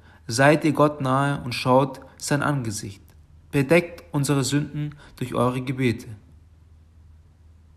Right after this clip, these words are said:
Betrachtung. Es gibt drei Arten von lobenswertem Eifer. Eifer darin, sich von sündigen Begierden und Gedanken zu reinigen, Eifer für die Wahrheit des Glaubens und Eifer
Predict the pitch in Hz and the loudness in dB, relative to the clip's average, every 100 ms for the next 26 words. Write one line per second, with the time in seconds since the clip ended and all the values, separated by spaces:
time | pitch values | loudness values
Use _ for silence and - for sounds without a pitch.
0 | _ - - - - - - - - 151 | _ -20 -20 -20 -20 -20 -20 -8 0 0
1 | 170 175 - - 98 98 - - _ - | 4 4 2 -6 -6 -6 -14 -20 _ -20
2 | - - - - - - 131 165 - - | -20 -20 -20 -20 -14 -6 -2 -2 -2 6
3 | 160 175 - 160 165 160 147 143 131 143 | 8 8 6 4 4 -4 -4 0 4 6
4 | 156 147 135 131 147 - 131 113 - 101 | 4 0 0 0 -2 -2 -2 -2 -6 -10
5 | - - - _ _ _ _ - 151 156 | -12 -20 -20 _ _ _ _ 2 4 4
6 | 156 131 139 165 175 175 185 - - - | 2 6 6 6 4 -4 -6 -14 -16 -10
7 | 147 160 143 135 165 165 151 139 120 151 | -6 -2 0 2 2 2 2 0 2 2
8 | 165 156 131 120 135 156 160 165 147 160 | 2 0 -2 2 2 0 -4 -4 0 -2
9 | 160 160 170 185 - - - - - - | -2 -6 -10 -12 -18 -20 -20 -20 -2 6
10 | 151 170 - 143 151 139 131 139 151 131 | 6 6 2 -2 0 0 4 6 4 0
11 | 123 127 127 151 156 143 135 131 147 147 | -4 2 4 4 2 -6 -2 0 0 0
12 | 156 | -4